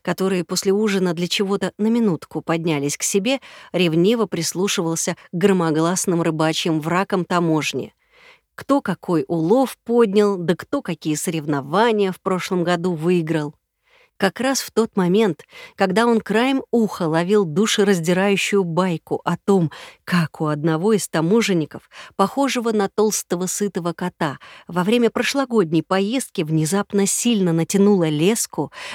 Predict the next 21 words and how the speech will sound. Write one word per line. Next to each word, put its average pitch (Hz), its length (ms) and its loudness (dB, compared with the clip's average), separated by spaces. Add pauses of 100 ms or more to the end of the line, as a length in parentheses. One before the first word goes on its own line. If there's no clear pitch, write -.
блесна 165 600 0
отцепилась 175 840 -2
и 190 80 -2
ударила 180 560 0
словно 185 400 0
хлыстом 202 600 2
по 185 80 0
ноге, 165 420 0 (300)
пробив 165 460 -2
резиновый 170 580 2
сапог 240 440 0 (280)
так, 180 240 -4
что - 260 -4
крючок-тройник, 196 1080 0 (120)
как 208 200 -2
акула, 185 500 -2 (200)
впился 170 600 -2
в - 100 -12
тело 165 460 2
на 170 180 0
три, 233 320 2